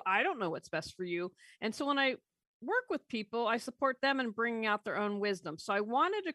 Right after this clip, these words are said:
create kind of a D I Y for people in different areas where, like, "Oh, I'm really stuck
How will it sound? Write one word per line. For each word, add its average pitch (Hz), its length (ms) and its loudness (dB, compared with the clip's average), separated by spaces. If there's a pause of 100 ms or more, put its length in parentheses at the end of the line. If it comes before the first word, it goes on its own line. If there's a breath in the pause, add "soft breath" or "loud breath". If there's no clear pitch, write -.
(120)
create 202 340 0
kind 208 200 0
of 185 140 -2
a 185 40 -2
D 208 260 -4
I 233 180 6
Y 170 480 2 (360)
for 202 100 0
people 185 680 0 (180 soft breath)
in 190 120 0
different 220 340 0
areas 208 500 6
where, 190 120 -2
like, 185 200 -2
"Oh, 302 280 4
I'm 294 100 2
really 294 200 -2
stuck - 300 0